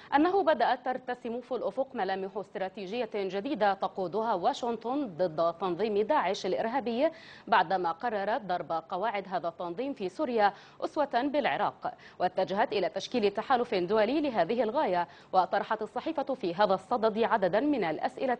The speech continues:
حول الاستراتيجية الأمريكية تجاه داعش في سوريا،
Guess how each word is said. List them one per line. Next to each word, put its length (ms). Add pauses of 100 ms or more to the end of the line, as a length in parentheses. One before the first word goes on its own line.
حول 280
الاستراتيجية 920
الأمريكية 840 (260)
تجاه 400
داعش 360
في 140
سوريا، 420